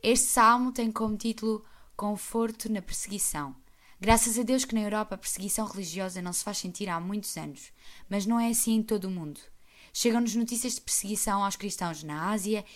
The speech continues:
e na África. Muitos milhares de irmãos na fé são privados da alegria de se poderem juntar e cantar hinos a Deus, porque a lei do país não lhes permite fazê-lo.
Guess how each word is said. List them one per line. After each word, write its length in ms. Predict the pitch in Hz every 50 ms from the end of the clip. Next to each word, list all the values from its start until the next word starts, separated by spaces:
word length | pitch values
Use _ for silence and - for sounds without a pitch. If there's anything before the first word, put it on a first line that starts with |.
| - - -
e 40 | 165
na 200 | 175 170 165 175 190
África. 460 | 202 - - 220 214 - - 202 196 - - - _ - - - - -
Muitos 240 | 220 262 254 262 214
milhares 300 | 240 233 233 226 226 226
de 100 | 220 208
irmãos 240 | 214 214 214 202
na 120 | 185 190 175
fé 280 | - - 196 190 196 - - - -
são 160 | - - 196
privados 420 | - 208 208 214 214 214 214 -
da 80 | - 190
alegria 400 | 185 175 170 180 190 202 202 175
de 80 | 180
se 100 | - -
poderem 360 | - - 202 196 190 202 202 190
juntar 440 | 170 196 196 180 - 208 185 185
e 60 | 175 165
cantar 320 | - 214 - 180 170 175
hinos 240 | 196 202 196 180 170
a 60 | 165
Deus, 340 | 151 160 147 143 - - - - - - - - -
porque 200 | - 180 - 196
a 40 | 185
lei 120 | 202 208
do 120 | 190 202
país 280 | - - 190 208 196 -
não 80 | 196 180
lhes 120 | 175 -
permite 340 | - - 170 175 185 180 -
fazê-lo. 400 | - 165 156 160 170 151 139